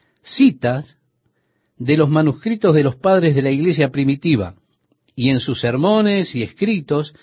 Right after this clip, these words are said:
tenemos citas de diferentes pasajes de las Escrituras. Así, juntando todos los fragmentos,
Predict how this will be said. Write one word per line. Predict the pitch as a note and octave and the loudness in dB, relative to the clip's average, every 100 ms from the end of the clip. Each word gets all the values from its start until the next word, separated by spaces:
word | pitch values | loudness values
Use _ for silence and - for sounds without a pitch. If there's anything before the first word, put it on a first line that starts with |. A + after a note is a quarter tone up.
| _ _ _ _ | _ _ _ _
tenemos | C#3 D3 E3+ D3 - | 0 2 2 0 0
citas | B3 E3 D3 C#3 | -2 0 -2 0
de | C#3+ | 0
diferentes | C#3+ C3+ D#3 F#3+ F#3 D#3+ - - _ - | 0 0 -2 -2 -2 -4 -6 -14 _ -4
pasajes | C#3+ - B3 G3+ D3+ | -4 -2 -2 -2 -4
de | D3 | -4
las | C3+ - | -4 -6
Escrituras. | B2+ - G#2+ A2 G2 F#2 - _ _ _ _ _ _ _ _ _ _ | -10 -10 -10 -8 -10 -12 -20 _ _ _ _ _ _ _ _ _ _
Así, | - A2+ F3+ F3 | -14 -8 -6 -4
juntando | B2+ A2 C#3+ D3 B2+ A2 _ _ _ - | -4 -2 0 2 2 -2 _ _ _ 0
todos | E3+ D#3 B2+ - - | 4 4 2 -2 -6
los | A2+ A#2 - | -2 -2 -4
fragmentos, | - A#2+ A2+ C#3 G3+ C#3 G2+ A#2 D3 | -6 -4 -4 0 2 2 0 -4 -8